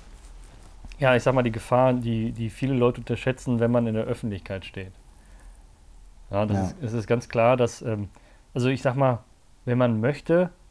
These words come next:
Speaker 1: kann man sich der Öffentlichkeit entziehen. Man siehe, gibt super Beispiele, man siehe Stefan Raab, wo ist er? Keine Ahnung, ja? Man siehe, ähm, nach dem tragischen Unfall Michael Schumacher. Wo ist er? Weg. Ganz klar, ne? Das funktioniert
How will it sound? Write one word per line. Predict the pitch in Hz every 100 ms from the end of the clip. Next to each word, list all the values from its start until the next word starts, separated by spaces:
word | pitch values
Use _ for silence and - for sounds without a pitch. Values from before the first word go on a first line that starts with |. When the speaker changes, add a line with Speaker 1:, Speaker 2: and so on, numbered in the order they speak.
| - -
Speaker 1:
kann | 143
man | 147 143
sich | 131 135 - - _ -
der | - 131
Öffentlichkeit | 143 143 127 - 127
entziehen. | 127 117 - 110 87 - -
Man | 107
siehe, | 104 123 127 123 110 - _ _ -
gibt | 131 -
super | 139 143
Beispiele, | 120 123 127 135
man | 127
siehe | 120 127 123 120
Stefan | - 117 110
Raab, | 107 110 131
wo | 127
ist | 123
er? | 101 - - - - - - -
Keine | 123 127
Ahnung, | 98 87
ja? | 110 127 - - -
Man | 113
siehe, | 127 135 120 - - - -
ähm, | 117 113 113
nach | 110
dem | 107 113
tragischen | 120 127 - 127
Unfall | 123 123 120
Michael | 120 127 120
Schumacher. | - 139 107 95 - - - - - -
Wo | 147
ist | 143
er? | 107 - - - - - -
Weg. | 247 247 - -
Ganz | - 127
klar, | - 101 82
ne? | 110 147 - -
Das | - 104
funktioniert | 135 123 120 123 170